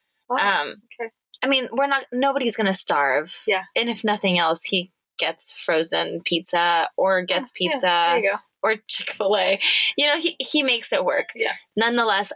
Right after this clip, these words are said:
Speaker 2: I didn't have to worry about it that
Speaker 1: Yeah.
Speaker 2: week, so it was really great. I just got to go to work and come home and kinda just, like, chill. And I even got to go to yoga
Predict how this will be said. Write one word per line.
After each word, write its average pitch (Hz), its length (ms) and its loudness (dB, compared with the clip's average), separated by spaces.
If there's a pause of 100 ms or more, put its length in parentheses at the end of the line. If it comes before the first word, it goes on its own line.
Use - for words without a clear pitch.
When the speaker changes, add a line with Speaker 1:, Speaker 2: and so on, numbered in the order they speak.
Speaker 2:
I 196 200 2
didn't 196 200 0
have 185 220 0
to 180 100 2
worry 165 240 2
about 185 240 2
it - 140 -2
that 220 140 2
Speaker 1:
Yeah. 285 60 2
Speaker 2:
week, 233 200 2
so - 140 2
it - 60 0
was 220 200 2
really 220 200 2
great. 170 460 0
I 190 80 -2
just - 160 -4
got 196 160 0
to 196 60 -2
go 208 100 0
to 220 80 2
work 208 280 0
and 196 80 -4
come 202 160 0
home 190 520 2 (880)
and 190 160 -2
kinda 196 260 2
just, 196 280 0
like, 190 200 -2
chill. 175 280 2
And 185 140 4
I 196 100 2
even 214 160 0
got 214 160 -2
to - 60 -2
go 220 100 2
to 196 60 2
yoga 190 640 2